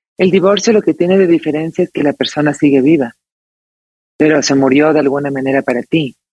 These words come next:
en el sentido de que se murió una relación. Entonces, eh, es, es complejo en cuanto a, a la aceptación. Ahora, mira, yo soy una fiel creyente en el matrimonio.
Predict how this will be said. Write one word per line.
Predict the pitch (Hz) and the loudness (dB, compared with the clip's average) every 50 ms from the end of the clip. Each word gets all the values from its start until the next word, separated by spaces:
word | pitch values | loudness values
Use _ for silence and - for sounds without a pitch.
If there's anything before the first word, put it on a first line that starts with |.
| _ _ _ _ _ _ - | _ _ _ _ _ _ -4
en | 160 147 143 139 | -2 0 2 2
el | 135 - | 0 0
sentido | - 139 127 104 - 135 131 135 135 123 | 0 -2 -2 0 0 2 2 2 2 0
de | 127 123 | 0 -2
que | - | 0
se | - | 0
murió | 131 127 127 131 131 | 0 2 2 2 2
una | 131 135 131 | 2 0 0
relación. | 131 123 110 107 107 - - 165 165 139 117 107 - _ _ _ _ _ _ _ _ _ - | -2 -2 -2 -4 -4 -4 -2 -2 0 0 -2 -4 -8 _ _ _ _ _ _ _ _ _ -4
Entonces, | 175 165 - - 151 147 147 139 - 156 147 143 135 127 - - _ _ _ _ _ | -2 -2 0 0 -2 -2 -2 0 0 2 2 2 2 0 -4 -10 _ _ _ _ _
eh, | - 143 151 160 143 117 104 - - _ _ _ _ _ _ _ _ _ | -10 -8 -6 -4 -4 -4 -6 -8 -10 _ _ _ _ _ _ _ _ _
es, | - - - - - 180 170 147 | -14 -14 -8 -2 0 2 2 4
es | - 156 160 - | 2 2 0 -2
complejo | - 156 143 - 160 160 156 - - 170 | -4 -4 -2 0 0 0 0 -2 -4 -4
en | 165 151 135 | -4 -4 -2
cuanto | - 143 143 143 - 151 | -2 -2 -2 -2 0 0
a, | 147 139 135 127 120 113 - _ _ _ _ - | 0 0 0 -2 -4 -8 -12 _ _ _ _ -10
a | - 117 - | -10 -6 -2
la | 135 151 131 | 0 0 0
aceptación. | - - 110 - - 131 - - 160 156 160 165 170 175 - - _ _ _ _ _ - - | 0 -2 -4 -4 -4 -6 -4 -2 0 0 2 2 0 -2 -4 -8 _ _ _ _ _ -12 -6
Ahora, | - 175 180 175 151 131 123 - - | -2 0 0 2 2 0 -2 -4 -8
mira, | - - 175 180 156 143 123 - - | -6 -2 0 0 2 0 -2 -2 0
yo | 151 175 175 170 - - _ _ _ - | 0 0 2 0 -2 -6 _ _ _ -4
soy | - 185 180 | 0 0 0
una | 180 175 175 160 - _ _ _ _ _ _ _ _ _ - | 2 0 0 -2 -4 _ _ _ _ _ _ _ _ _ -10
fiel | - - 185 180 170 | -4 -2 0 0 2
creyente | 185 180 170 160 160 160 156 170 | 2 0 0 0 -2 -4 -4 -4
en | 170 165 | -4 -2
el | 151 | -2
matrimonio. | 147 139 127 - 131 135 135 135 135 131 120 120 | -2 -2 -2 -2 -2 -2 0 0 -2 -2 -4 -6